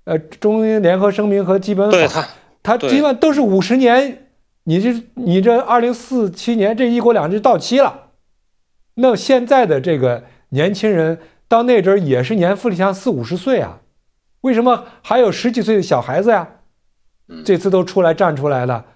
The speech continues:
Speaker 1: 对不对？十岁的、十三岁的都站出来了。
Speaker 2: 所以说，所以说香港的事儿啊，
Speaker 1: 哎，因为他们想一想，
Speaker 2: 嗯。
Speaker 1: 二零四七年的时候，
Speaker 2: 对啊。
Speaker 1: 对不对？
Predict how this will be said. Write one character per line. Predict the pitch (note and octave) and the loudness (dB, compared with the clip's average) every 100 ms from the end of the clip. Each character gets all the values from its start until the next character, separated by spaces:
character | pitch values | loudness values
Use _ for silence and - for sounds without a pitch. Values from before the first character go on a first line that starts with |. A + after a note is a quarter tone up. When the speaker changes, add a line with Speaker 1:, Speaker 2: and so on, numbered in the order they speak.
| _ - | _ -4
Speaker 1:
对 | D#3 | 0
不 | |
对？ | C#3+ B2 - - | 0 -2 -14 -12
十 | - F3 | -6 -2
岁 | G#3+ F#3+ | 2 2
的、 | D#3 D3 | 2 0
十 | B2+ E3 E3 | -2 -6 -2
三 | F#3+ F#3 | -2 0
岁 | G3 D#3+ | 0 -2
的 | C3 - - | -4 -10 -8
都 | F3+ | -2
站 | F#3 D#3+ | 2 2
出 | C3+ | 2
来 | E3+ | 4
了。 | F#3 | 4
Speaker 2:
所 | E3 | 4
以 | F3 | 0
说， | |
所 | C#3+ F3 | -2 0
以 | F#3 | 0
说 | E3 F3 | 2 2
香 | E3 F3+ | 2 0
港 | D#3 | -2
的 | D3+ | 0
事 | |
儿 | |
啊， | |
Speaker 1:
哎， | C4 | 2
因 | |
为 | - | 2
他 | C#4 | 2
们 | D4+ | 0
想 | - A#3+ | 2 2
一 | B3 | 2
想， | A3 | 2
Speaker 2:
嗯。 | |
Speaker 1:
二 | B3+ B3+ | 2 2
零 | B3 | 0
四 | B3 B3+ | -2 -4
七 | A#3+ | 0
年 | A3 A3 | 0 2
的 | G#3 | 0
时 | F#3+ | -2
候， | F#3 F3 - _ _ _ _ _ | -2 -4 -12 _ _ _ _ _
Speaker 2:
对 | C#3 C3+ | -6 -4
啊。 | C3 B2+ _ _ - | -4 -10 _ _ 0
Speaker 1:
对 | A3+ | 4
不 | A3 | 4
对？ | F#3 | 2